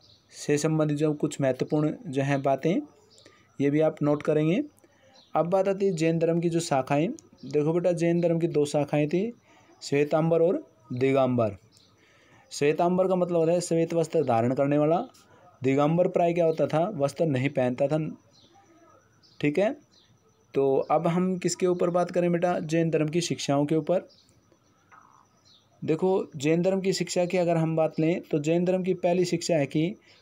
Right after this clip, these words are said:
पत्थर, चट्टान और जल जैसी निर्जीव चीज़ों में भी जीवन है, मतलब जीवन निवास करता है। जीवों के प्रति अहिंसा, जैन धर्म की शिक्षा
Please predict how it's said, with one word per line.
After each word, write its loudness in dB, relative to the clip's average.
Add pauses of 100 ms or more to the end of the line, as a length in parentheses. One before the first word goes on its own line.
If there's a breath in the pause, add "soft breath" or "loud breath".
(140 soft breath)
पत्थर, 0
चट्टान 0
और 2
जल 0 (460 soft breath)
जैसी 0
निर्जीव 0
चीज़ों 0
में 2
भी 0 (400 soft breath)
जीवन 0
है, 0 (260)
मतलब 0
जीवन 0
निवास 0 (440 soft breath)
करता 0
है। -4 (640 loud breath)
जीवों 0
के -2
प्रति -2
अहिंसा, -2 (540 loud breath)
जैन 2
धर्म 2
की -2
शिक्षा -2